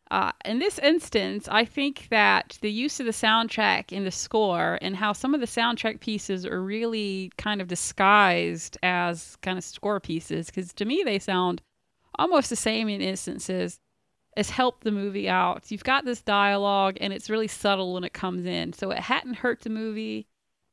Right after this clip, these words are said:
and, uh, they allowed the characters to do what they were hired to do, or, you know, Steve Martin and John Candy, what they were hired to do.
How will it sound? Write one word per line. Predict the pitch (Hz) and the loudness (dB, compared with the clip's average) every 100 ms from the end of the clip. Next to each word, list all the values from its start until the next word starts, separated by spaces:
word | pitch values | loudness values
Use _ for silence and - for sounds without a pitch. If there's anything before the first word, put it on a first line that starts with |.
| - | -4
and, | 208 196 190 196 196 - - | -2 0 0 -2 -4 -6 0
uh, | 202 190 190 - - 196 | 2 2 -2 -4 -8 -2
they | 214 | 0
allowed | 226 226 226 208 | 4 6 6 4
the | 208 | -2
characters | 202 214 214 208 202 196 185 | -2 2 2 2 -2 -4 -4
to | 202 | -4
do | 208 214 208 | -2 -2 -2
what | 202 | -2
they | 202 | -2
were | 202 | -2
hired | 185 190 190 180 | 0 2 0 -2
to | 185 | -6
do, | 160 233 247 247 233 | -6 -2 -2 -2 -2
or, | 202 | -4
you | 190 214 | -4 -6
know, | 185 175 175 | -4 -4 -6
Steve | - 196 185 | -8 -6 -2
Martin | 180 180 180 180 | -2 -2 -4 -6
and | 175 170 170 | -4 -6 -8
John | - 170 | -6 -6
Candy, | 254 247 220 196 | -4 -4 -4 -4
what | 190 190 | -4 -4
they | |
were | 190 175 | -4 0
hired | 185 175 175 | 0 0 -4
to | |
do. | 196 233 185 180 | -6 -2 0 -2